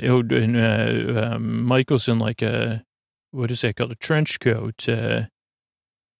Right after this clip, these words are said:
he goes, "We'll just have to go down there and do our best. Uh, we'll just try our best." Uh,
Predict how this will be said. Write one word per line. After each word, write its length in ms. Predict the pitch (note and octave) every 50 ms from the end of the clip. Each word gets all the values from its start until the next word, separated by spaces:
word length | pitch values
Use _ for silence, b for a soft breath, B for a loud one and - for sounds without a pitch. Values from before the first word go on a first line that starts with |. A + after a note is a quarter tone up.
| _ -
he 60 | A2+
goes, 200 | A#2+ C3 A#2+ A#2
"We'll 120 | B2 B2+ B2+
just 160 | B2+ - -
have 160 | C#3+ C3 A#2
to 100 | - C3+
go 80 | B2+ B2
down 160 | B2 B2 B2
there 140 | B2+ B2 A#2+
and 100 | A2+ G#2+
do 160 | B2 B2 A#2+
our 140 | A#2+ A#2+ A2+
best. 640 | G#2+ A#2 A#2 A#2+ C3 B2 A2 - - - - -
Uh, 160 | B2+ A#2 A2 A2
we'll 100 | A2+ A#2+
just 220 | A2 A#2+ A#2 -
try 200 | - - B2+ B2
our 100 | B2+ B2+
best." 580 | A#2+ A2+ A#2+ A#2 A#2 B2+ C3+ - - - - -
Uh, 360 | A2+ A#2 A2 A2 A2+ A2+ A2+